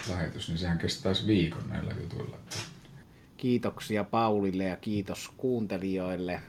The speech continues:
Speaker 2: Palaamme asiaan. Tämä oli Rock Around the Blockin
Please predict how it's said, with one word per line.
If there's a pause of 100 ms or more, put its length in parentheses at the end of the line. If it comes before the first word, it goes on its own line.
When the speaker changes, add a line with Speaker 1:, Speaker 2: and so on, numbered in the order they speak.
(120)
Speaker 2:
Palaamme (520)
asiaan.
Tämä
oli
Rock
Around
the
Blockin